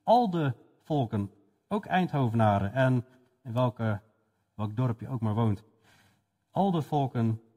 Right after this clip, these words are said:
zullen gezegend worden. En hier zie je dus die zegen.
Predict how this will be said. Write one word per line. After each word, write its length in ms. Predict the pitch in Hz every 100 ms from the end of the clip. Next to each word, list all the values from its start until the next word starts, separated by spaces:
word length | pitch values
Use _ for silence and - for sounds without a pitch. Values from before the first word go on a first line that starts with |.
| _ _
zullen 320 | - 113 104
gezegend 460 | - 101 110 104 95
worden. 200 | 85 95
En 80 | 107
hier 200 | 160 170
zie 140 | 151
je 240 | 151 139 139 _ _ _ _ _ _ -
dus 200 | 101 110
die 120 | 113
zegen. 580 | 92 123 139 127 90